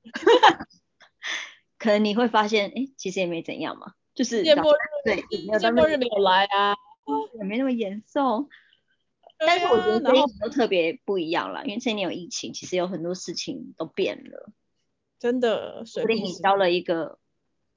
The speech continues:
Speaker 1: 男友，然后疫情期间他可能不小心失业了，你就发现，
Speaker 2: 对啊，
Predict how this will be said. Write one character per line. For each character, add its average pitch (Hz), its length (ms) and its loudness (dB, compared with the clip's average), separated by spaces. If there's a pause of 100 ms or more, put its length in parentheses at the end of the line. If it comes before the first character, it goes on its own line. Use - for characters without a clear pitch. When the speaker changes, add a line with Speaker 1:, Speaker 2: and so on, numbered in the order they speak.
(120)
Speaker 1:
男 110 380 -6
友， 101 340 -4
然 233 80 -6
后 240 280 -6
疫 240 160 -4
情 202 200 -10
期 202 160 -10
间 202 160 -8
他 220 140 -8
可 220 140 -10
能 - 80 -12
不 226 100 -10
小 - 220 -12
心 202 440 -12 (120)
失 - 340 -4
业 208 400 2
了， 52 260 -10 (920)
你 240 80 0
就 262 120 6
发 262 160 6
现， - 0 -
Speaker 2:
对 208 60 2
啊， 196 140 0